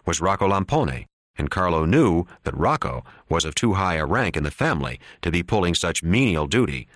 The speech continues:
unless something extraordinary was afoot. Rocco gave him a friendly smile and hello.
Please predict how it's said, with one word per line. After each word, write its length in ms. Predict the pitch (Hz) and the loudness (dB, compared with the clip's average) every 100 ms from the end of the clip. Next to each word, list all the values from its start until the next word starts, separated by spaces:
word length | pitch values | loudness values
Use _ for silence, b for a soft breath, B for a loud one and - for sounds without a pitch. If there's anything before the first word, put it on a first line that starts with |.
| B B 80 | B B -4
unless 260 | 80 76 | -2 0
something 420 | - 92 85 78 - | 0 0 -2 -4 -4
extraordinary 800 | 76 71 - - 117 92 64 60 | -6 -2 -2 2 0 2 -2 -4
was 160 | 64 - | -6 -8
afoot. 380 | - 82 - - _ _ _ _ _ _ | -4 -6 -6 -16 _ _ _ _ _ _
Rocco 320 | 73 73 85 | -6 -2 0
gave 200 | 78 78 | 0 0
him 120 | 85 87 | 0 0
a 60 | |
friendly 320 | - 98 95 | 0 0 0
smile 400 | 85 78 71 71 | -2 -2 -2 -2
and 140 | 69 69 | -4 -4
hello. 400 | 80 69 62 | -2 -4 -6